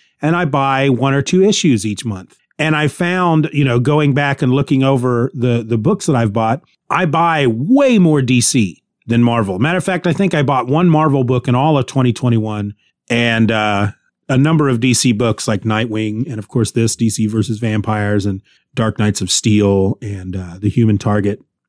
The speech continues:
Now, of course, I do belong to Marvel Unlimited, and they release their issues over there three months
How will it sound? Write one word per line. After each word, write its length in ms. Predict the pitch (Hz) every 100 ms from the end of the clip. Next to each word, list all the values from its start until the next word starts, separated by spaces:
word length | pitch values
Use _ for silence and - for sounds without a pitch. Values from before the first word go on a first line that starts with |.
| -
Now, 220 | 156 160
of 80 | -
course, 280 | 185 170 185
I 100 | 160
do 240 | 170 220
belong 400 | 180 170 156 147
to 80 | 151
Marvel 400 | 143 143 135 135
Unlimited, 640 | 123 139 131 113 107 127 - _ _ -
and 180 | 123 147
they 120 | 190
release 420 | 175 160 160 143
their 200 | 143 147
issues 520 | 143 143 - 143 127
over 200 | 127 117
there 240 | 120 127 117
three 320 | - 135 143
months 440 | 131 127 113 -